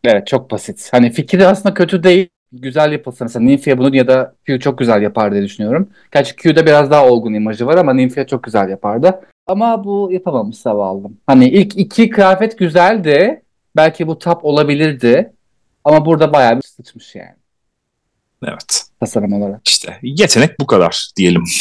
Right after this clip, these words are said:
Speaker 2: <laughs> Diye, D N A aslında yok. <laughs>
Speaker 1: Yani olmayınca
Speaker 2: Rus
Speaker 1: olmuyor.
Speaker 2: ailesi.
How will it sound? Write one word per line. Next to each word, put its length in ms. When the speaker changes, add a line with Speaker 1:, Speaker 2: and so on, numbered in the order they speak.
Speaker 2:
<laughs> 540
Diye, 340
D 200
N 100
A 60
aslında 440
yok. 340
<laughs> 720
Speaker 1:
Yani 380
olmayınca 440
Speaker 2:
Rus 220
Speaker 1:
olmuyor. 200
Speaker 2:
ailesi. 520